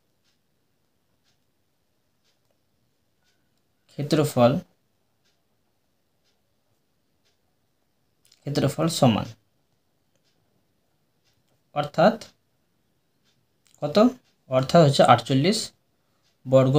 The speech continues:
মিটার, বর্গ মিটার। তো লিখে নেব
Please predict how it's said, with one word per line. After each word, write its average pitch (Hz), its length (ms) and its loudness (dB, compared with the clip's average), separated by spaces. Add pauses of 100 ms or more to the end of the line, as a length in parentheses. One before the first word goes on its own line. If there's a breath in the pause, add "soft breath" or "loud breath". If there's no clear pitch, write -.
মিটার, 85 280 -2 (1160)
বর্গ 131 260 0 (1300)
মিটার। 101 360 -6 (2000)
তো - 160 -14
লিখে 175 200 4
নেব 180 120 4